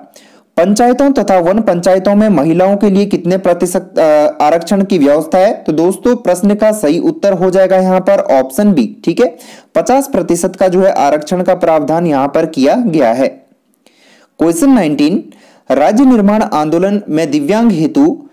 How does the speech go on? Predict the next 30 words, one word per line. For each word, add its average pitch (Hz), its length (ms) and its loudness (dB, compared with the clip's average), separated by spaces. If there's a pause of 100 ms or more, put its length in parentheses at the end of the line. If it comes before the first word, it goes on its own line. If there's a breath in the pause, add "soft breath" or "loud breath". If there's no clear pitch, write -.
(220 loud breath)
दिव्यांग 180 580 0
हुए 160 300 2
आंदोलनकारियों 196 960 0
को 208 360 0
राज्य 180 300 2
सरकार 156 400 0
द्वारा 160 280 0
प्रतिमाह 165 500 -2
पेंशन 170 480 -2
कितना 165 720 -4
दिया 156 300 2
जाता 110 280 0
है? - 300 -2 (420 loud breath)
तो 160 80 -2
दोस्तों, 220 360 0
option 226 520 0
डी, 208 280 -2 (160)
दस 196 320 -2
हजार 165 280 0
रुपए 156 240 0
जो 160 120 -2
है 185 100 2
प्रति 156 320 -2
माह 160 220 0
pension 151 480 -2
दिया 151 180 2
जाता 156 280 0
है। 180 120 2
किसके 175 400 -2
लिए? 190 280 0